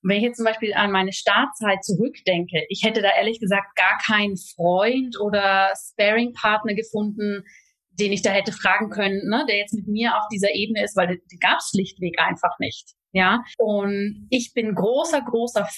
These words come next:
Fan davon, sich Mentorin oder Mentor, Coach, was auch immer,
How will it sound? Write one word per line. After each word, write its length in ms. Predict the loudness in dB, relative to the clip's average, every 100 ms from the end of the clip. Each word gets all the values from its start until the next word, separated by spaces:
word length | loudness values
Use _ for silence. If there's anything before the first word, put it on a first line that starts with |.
| -8
Fan 360 | 0 2 2 0
davon, 540 | -4 -2 2 2 0
sich 400 | -2 -4 -4 -6 -8 -8 -14 _ _ _
Mentorin 840 | -2 0 0 0 0 0 2 0
oder 180 | 0 0
Mentor, 800 | 0 -2 -2 2 4 4 2 -2 -6
Coach, 520 | 0 2 0 -2 -6 -4
was 280 | 0 2 2
auch 220 | 2 2
immer, 380 | 2 2 0